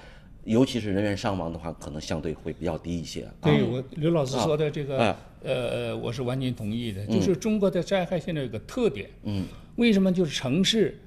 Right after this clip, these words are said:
Speaker 2: 山西这是就城市不那么特别突出呢？
Speaker 1: 对。
Speaker 2: 就是中国这些年的经验证明，
Speaker 1: 嗯。
Speaker 2: 农村的灾害设防能力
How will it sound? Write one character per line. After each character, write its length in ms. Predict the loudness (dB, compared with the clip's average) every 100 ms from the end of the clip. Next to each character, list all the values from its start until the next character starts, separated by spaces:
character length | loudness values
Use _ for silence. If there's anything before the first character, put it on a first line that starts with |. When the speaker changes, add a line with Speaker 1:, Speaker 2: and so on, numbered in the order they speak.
| -8
Speaker 2:
山 260 | 2 4 6
西 160 | 4
这 140 | 4 4
是 160 | 2
就 160 | -2 -4
城 260 | -2 0 4
市 140 | 4
不 200 | 4 2
那 100 | 4
么 80 | 2
特 240 | 2 2
别 120 | 2
突 200 | 0 0
出 220 | 2 2 4
呢？ 100 | 6
Speaker 1:
对。 200 | 4 2 -4 -6
Speaker 2:
就 100 | 4
是 60 | 4
中 200 | 6 6
国 80 | 6
这 220 | 4 2
些 160 | 4 2
年 220 | 2 2
的 120 | 0
经 200 | 0 0
验 180 | 0 0
证 140 | -4
明， 220 | -4 -4
Speaker 1:
嗯。 80 | -6 -10 -18 -16 -2
Speaker 2:
农 280 | 4 6 6
村 300 | 4 0 0
的 280 | -2 -2 -4
灾 200 | 2 2
害 220 | 2 -2
设 240 | -2 0 2
防 180 | 0
能 220 | -4 -4
力 140 | -8